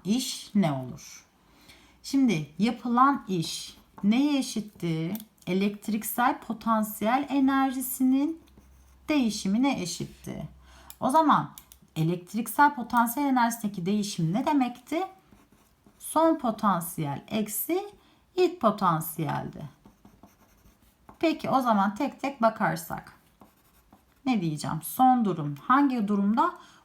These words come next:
M'de olan durumda. Kiminle kimin arasında? Aslında bu cisim bununla bunun arasında olacak. O zaman başlıyoruz. K çarpı bunun yükü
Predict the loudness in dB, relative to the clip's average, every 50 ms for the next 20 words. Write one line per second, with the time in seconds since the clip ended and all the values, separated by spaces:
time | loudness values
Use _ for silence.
0 | _ -4 2 4 4 6 4 4 2 2 0 -2 -2 -2 -2 -4 -4 -4 -6 -6
1 | -6 -6 -6 -8 -10 -12 -2 2 4 4 4 4 2 0 -2 -2 -2 -2 0 0
2 | -2 -2 -4 -6 -6 -6 -6 -4 -4 -2 0 -2 -2 -4 -8 -18 -20 -20 -20 _
3 | _ -8 -6 -6 -4 -2 -2 -2 -2 -2 0 0 2 2 0 -2 -4 -6 -8 -10
4 | -14 -16 -20 _ _ _ _ _ _ _ _ _ _ 2 4 6 6 4 4 2
5 | 2 4 4 6 6 6 4 2 0 -4 -6 -6 -4 -4 -4 -6 -8 -10 -12 -14
6 | -14 -14 -16 -16 -12 -10 -6 -2 0 2 2 2 2 4 4 2 2 2 -2 -4
7 | -4 -2 -2 -2 -4 -8 -10 -4 0 2 2 2 2 0 -2 -4 -4 -4 -4 -8
8 | -10 -12 -12 -14 _ _ _ _ _ _ _ _ _ _ _ _ -8 -4 0 2
9 | 4 4 4 4 2 2 0 -2 -2 -4 -4